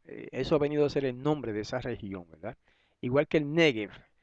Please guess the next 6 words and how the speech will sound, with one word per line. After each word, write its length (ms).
Negev 540
significa 560
básicamente 800
el 80
sur, 400
¿eh? 200